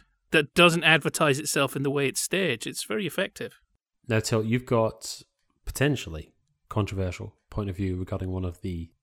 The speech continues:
Speaker 2: characters. Although I don't think it's actually all that controversial, 'cause I'm inclined to agree, but
Speaker 1: It's just about Philippa maybe not being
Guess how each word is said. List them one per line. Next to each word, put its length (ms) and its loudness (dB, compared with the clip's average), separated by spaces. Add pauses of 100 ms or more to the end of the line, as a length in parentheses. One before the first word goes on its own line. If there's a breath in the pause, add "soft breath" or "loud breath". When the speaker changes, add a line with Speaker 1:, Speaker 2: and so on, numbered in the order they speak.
(160)
Speaker 2:
characters. 500 -8 (180)
Although 140 2
I 40 2
don't 180 -2
think 120 -8
it's 120 -12
actually 220 -12
all 180 -6
that 100 -12
controversial, 640 -10
'cause 140 -12
I'm 120 -6
inclined 300 -6
to 60 -6
agree, 400 -8
but 200 -10 (280)
Speaker 1:
It's 160 -8
just 140 -8
about 180 -2
Philippa 460 -2
maybe 300 -4
not 200 -8
being 340 -6